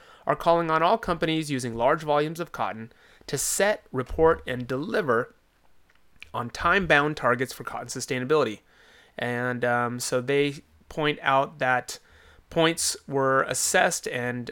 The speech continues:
um, calculated for sourcing and using better cotton, cotton made in Africa, organic, and fair trade cotton, the four standards that were judged to be sustainable for this research,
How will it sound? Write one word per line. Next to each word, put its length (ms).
um, 540
calculated 680
for 200
sourcing 800
and 140
using 680
better 220
cotton, 560
cotton 320
made 140
in 80
Africa, 600
organic, 560
and 240
fair 220
trade 240
cotton, 380
the 80
four 260
standards 420
that 100
were 100
judged 380
to 60
be 120
sustainable 680
for 140
this 180
research, 340